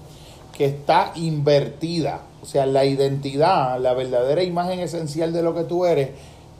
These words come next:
ha sido sustituida por ti mismo y por tu sociedad dentro de ti con tu consentimiento,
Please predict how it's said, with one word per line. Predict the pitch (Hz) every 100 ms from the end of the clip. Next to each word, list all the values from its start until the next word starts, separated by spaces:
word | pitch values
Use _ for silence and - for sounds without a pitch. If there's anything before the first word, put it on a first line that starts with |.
| -
ha | 143 147
sido | 170 175 170
sustituida | 170 143 156 147 147 156 175 165
por | 131 120
ti | 107 165 190
mismo | 202 190 135 120 123 - - - - -
y | 139
por | 143 143 139
tu | 151
sociedad | 139 143 139 139 139 151
dentro | 208 220 208 196
de | 165 143
ti | 190
con | 214 220 180
tu | 185
consentimiento, | 175 160 143 156 143 147 139 165 208 208 143 131